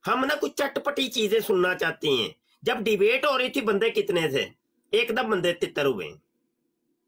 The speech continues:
ये मिजाज है। जब हमने कहा, "जी दाखिला ले लो, दाखिला ले लो," मैंने मुनाजरा कोर्स करवाया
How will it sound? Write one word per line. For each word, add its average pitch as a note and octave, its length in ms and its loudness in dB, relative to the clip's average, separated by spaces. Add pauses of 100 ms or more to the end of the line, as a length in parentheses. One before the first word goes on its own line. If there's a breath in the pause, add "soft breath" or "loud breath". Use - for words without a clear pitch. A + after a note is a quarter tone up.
(140)
ये G3+ 360 -2 (460)
मिजाज F3+ 500 0
है। - 80 -20 (2000)
जब G3 200 0
हमने A3 220 2
कहा, G#3+ 280 0
"जी G#3+ 360 2 (240 soft breath)
दाखिला G#3+ 440 0
ले G3 160 0
लो, F#3+ 140 2
दाखिला F#3 380 0
ले G3+ 100 0
लो," F#3+ 120 2
मैंने A3+ 260 0
मुनाजरा G#3 480 0
कोर्स G#3 300 0
करवाया G#3 540 0